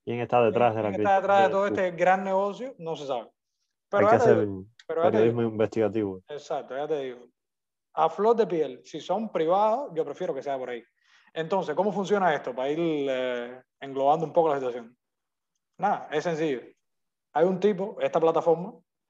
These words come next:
Speaker 2: quiere criptomonedas. ¿Por qué? Porque sabe que es un activo que está subiendo de precio todos los días. Y este tipo que te dice, "Dame criptomonedas", y al cambio, yo lo que hago es que le doy a tu familiar en Cuba.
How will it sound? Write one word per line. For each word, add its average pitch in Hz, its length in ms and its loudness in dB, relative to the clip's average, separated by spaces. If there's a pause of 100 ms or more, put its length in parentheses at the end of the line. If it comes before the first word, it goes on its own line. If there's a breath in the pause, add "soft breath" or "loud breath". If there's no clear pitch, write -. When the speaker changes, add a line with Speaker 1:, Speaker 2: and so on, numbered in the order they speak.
Speaker 2:
quiere 240 200 2
criptomonedas. 147 580 -2
¿Por 151 200 -4
qué? 214 120 -2
Porque 208 180 -4
sabe 160 220 2
que 175 60 4
es 185 60 4
un 202 80 -2
activo 214 440 -2 (360)
que - 100 0
está 170 100 -6
subiendo 180 300 0
de 156 60 6
precio 160 200 2
todos 147 160 0
los 135 80 -4
días. 151 160 -12 (2250)
Y 151 140 2
este 165 180 4
tipo 170 180 0
que 196 80 2
te 208 120 0
dice, 226 340 -2 (400)
"Dame 165 300 -2
criptomonedas", 226 680 2 (2000)
y 175 120 0
al 190 200 2
cambio, 240 400 2 (300)
yo 196 200 0
lo 208 80 4
que 202 100 2
hago 202 280 6
es 214 80 0
que 214 140 -2
le 180 100 4
doy 175 160 6
a 180 40 -2
tu 175 60 -8
familiar 175 320 -4
en 185 100 -8
Cuba. 180 320 -6